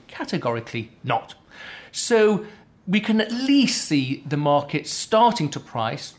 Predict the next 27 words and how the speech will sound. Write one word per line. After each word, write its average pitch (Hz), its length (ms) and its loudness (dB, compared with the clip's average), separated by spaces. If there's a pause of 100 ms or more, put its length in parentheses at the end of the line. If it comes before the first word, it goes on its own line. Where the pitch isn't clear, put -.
the - 180 -12
E - 20 -2
C - 160 -6
B 151 140 2
may 165 140 2
not 190 160 0
do 151 100 2
it, 156 140 2
but - 100 -6
the 165 60 0
market 226 400 2
can 185 140 0
price 247 720 2
rate 160 300 0
hikes - 480 -2
this - 180 -6
year 131 300 0 (240)
from 156 320 0
the 147 180 -2
E 147 80 -2
C 127 300 -8
B. 151 480 -4
That's 190 240 0
not 180 360 4
factored 127 360 -4
into 120 180 -8
markets 135 580 -2